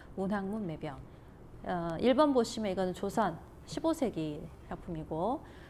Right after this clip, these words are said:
백자철화, 이거는 좀 더 나중에 십육 세기. 여기는 십오 세기, 여기 십육 세기. 굉장히 실제로 보면 정말, 정말 예쁘죠. 이거는, 이거는 고려시대 거예요. 청자, 참외 모양. 이건 십이 세기 정도 됩니다.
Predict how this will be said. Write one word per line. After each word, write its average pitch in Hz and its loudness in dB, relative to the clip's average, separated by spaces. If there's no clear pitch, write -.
백자철화, 220 0
이거는 190 0
좀 285 0
더 202 0
나중에 175 0
십육 285 2
세기. 143 -8
여기는 160 -6
십오 202 -4
세기, 247 -2
여기 156 -6
십육 180 -6
세기. 151 -8
굉장히 196 0
실제로 240 -2
보면 170 -4
정말, 196 0
정말 160 -4
예쁘죠. 156 -6
이거는, 185 0
이거는 247 2
고려시대 190 0
거예요. 143 -6
청자, 240 0
참외 247 0
모양. 165 -4
이건 165 -6
십이 254 -2
세기 196 -2
정도 160 -4
됩니다. 143 -8